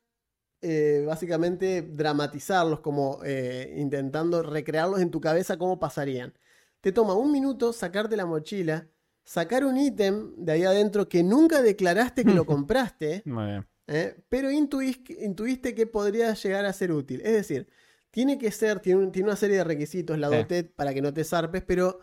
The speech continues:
Speaker 1: básicamente, por ejemplo, no sé, eh, estuvieron en una campaña o lo que sea que siempre fue en el medio del desierto, nunca hizo falta,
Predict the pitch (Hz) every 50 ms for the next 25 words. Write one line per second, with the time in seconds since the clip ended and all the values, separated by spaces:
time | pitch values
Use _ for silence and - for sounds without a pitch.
0 | _ _ _ _ _ _ _ _ 160 175 190 208 190 190 185 196 202 190 190 175
1 | 175 160 156 - - 180 185 175 180 185 180 175 165 160 156 151 156 156 160 160
2 | 135 123 - _ _ - _ _ _ _ _ _ _ 165 156 156 151 147 143 143
3 | - _ _ _ _ _ _ _ _ _ - - _ _ _ 180 151 - - 170
4 | 190 214 214 208 208 208 208 214 214 208 202 180 - 175 170 165 160 - 202 196
5 | 196 196 202 196 202 202 202 190 175 165 160 156 151 147 151 165 160 - 185 196
6 | 202 190 170 - 185 180 175 170 - 175 165 165 165 165 170 170 185 185 185 208
7 | 202 202 190 185 180 175 185 185 180 175 170 160 165 - _ - 180 170 170 165
8 | 160 170 165 160 - 160 151 - 165 156 156 151 160 151 147 147 143 139 135 -